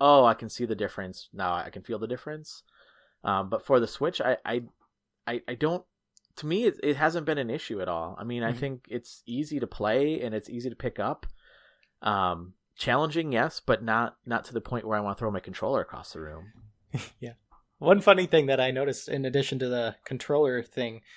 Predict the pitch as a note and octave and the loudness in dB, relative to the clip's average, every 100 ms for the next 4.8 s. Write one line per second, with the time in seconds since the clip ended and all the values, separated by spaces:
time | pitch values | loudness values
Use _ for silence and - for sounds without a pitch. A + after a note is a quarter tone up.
0 | - - C3 B2 A2+ B2 A#2+ A2+ G#2+ _ | -14 -2 0 0 -2 -4 -4 -6 -12 _
1 | _ _ _ _ - - E3 D#3+ D3 C#3+ | _ _ _ _ -20 4 8 8 8 6
2 | D3+ - D3+ C#3+ C3+ B2+ B2 B2+ B2 B2 | 6 8 4 6 2 2 2 2 0 -2
3 | B2 B2+ B2+ B2 - - C3+ B2+ B2+ A#2+ | -2 0 0 -2 -6 0 0 0 -2 0
4 | A#2 A#2 B2 - C3+ A#2+ A#2 | 0 0 -2 -6 -6 -6 -8